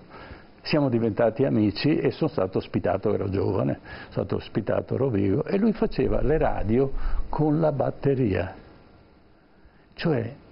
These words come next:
i contadini, se volevano sentire la radio, il grammofono,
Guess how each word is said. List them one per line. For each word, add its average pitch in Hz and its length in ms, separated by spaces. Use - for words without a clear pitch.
i 156 120
contadini, 127 600
se 170 140
volevano 160 260
sentire 147 440
la 110 100
radio, 95 520
il 175 140
grammofono, 117 800